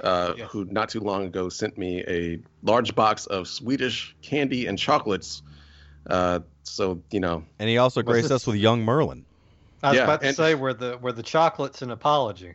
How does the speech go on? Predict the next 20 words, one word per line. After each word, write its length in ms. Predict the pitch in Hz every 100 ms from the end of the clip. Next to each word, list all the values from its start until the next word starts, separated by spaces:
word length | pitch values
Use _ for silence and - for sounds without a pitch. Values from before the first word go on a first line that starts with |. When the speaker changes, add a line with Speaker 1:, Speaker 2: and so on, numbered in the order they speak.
| -
Speaker 1:
The 240 | 87 82 113
chocolate, 540 | - 160 156 180 120
yeah, 140 | 123 113
there 160 | 120 120
was 160 | 117
an 40 | 127
actual 400 | 123 - 123 123
a-, 40 | 117 -
apology 640 | 113 - - 87 87 92
letter 300 | - 92 87
in, 280 | - 98 101
in 120 | 104
with 340 | 101 95 98 -
the 80 | -
ch-, 120 | -
<laughs> 500 | - - 113 - -
for 240 | - 117
Young 380 | 131 117 127 131
Merlin. 360 | 156 196 110 104 - - - - _ _ _ _ -
He, 180 | 127